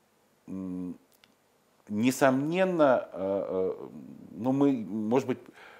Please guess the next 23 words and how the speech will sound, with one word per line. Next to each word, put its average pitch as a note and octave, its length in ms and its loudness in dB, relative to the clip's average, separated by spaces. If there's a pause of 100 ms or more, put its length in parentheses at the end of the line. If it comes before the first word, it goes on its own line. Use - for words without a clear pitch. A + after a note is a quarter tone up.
(480)
пытай-, B2 540 8
пытаясь A#2+ 680 4
найти A#2 680 -4 (360)
корни F#2+ 460 4
каких-то G2+ 680 -6
наших, G#2 500 -2 (840)
нашей G#2+ 420 4
особенностей, G2+ 1120 0 (840)
м, F#2 840 -8 (400)
я F#2+ 280 8
бы, C3+ 80 2
честно C3+ 320 0
говоря, A#2+ 260 4
не A#2+ 240 0
искал A#2+ 400 6
бы G2+ 160 -2
их, A2+ 520 -8
э, F#2 460 0
в F#2+ 420 2
такой G2+ 380 -2
изменчивой G2+ 600 0
все-таки F2+ 400 -6
идеологии. E2 720 0